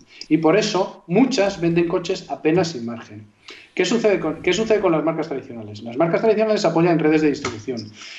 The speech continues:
que normalmente tienen tanto servicio de ventas como de postventa. Si tú no haces que los vehículos de tu marca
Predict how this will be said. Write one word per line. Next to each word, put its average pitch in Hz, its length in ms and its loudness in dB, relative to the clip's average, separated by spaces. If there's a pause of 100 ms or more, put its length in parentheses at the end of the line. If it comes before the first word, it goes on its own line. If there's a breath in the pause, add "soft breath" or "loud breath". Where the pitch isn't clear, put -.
(160 loud breath)
que 175 120 0
normalmente 196 560 2
tienen 147 240 -4
tanto 131 200 -12
servicio 165 340 -4
de 175 60 0
ventas 190 420 -2
como 143 200 -6
de 135 80 -6
postventa. 113 640 -8 (680 loud breath)
Si 208 300 0
tú - 340 2 (180)
no 185 260 4
haces 127 520 -6
que 165 100 0
los 165 220 2
vehículos 180 420 0
de 180 100 2
tu 170 140 -2
marca 170 480 -2